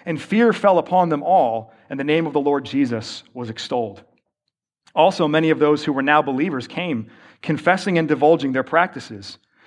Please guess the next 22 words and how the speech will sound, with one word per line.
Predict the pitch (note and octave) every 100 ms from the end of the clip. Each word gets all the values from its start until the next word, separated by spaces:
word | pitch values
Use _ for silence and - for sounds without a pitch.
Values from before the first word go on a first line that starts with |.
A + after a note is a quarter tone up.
| -
And | E3
a | E3+
number | E3+ A#3+ A3+
of | F3+
those | F3+ F3
who | D#3+
had | D#3
practiced | F#3 F3+ F#3 E3
magic | D#3+ D#3+ D#3+ D3
arts | F3 F3+ C3+ -
brought | C#3 E3+ F3
their | D#3+
books | C#3 G#3 -
together | C3 A#2+ B2+
and | C3 A#2+
burned | E3 G3+
them | C3+ B2+
in |
the | B2
sight | C3 B2+
of | C3
all. | E3+ D3 G2+ - _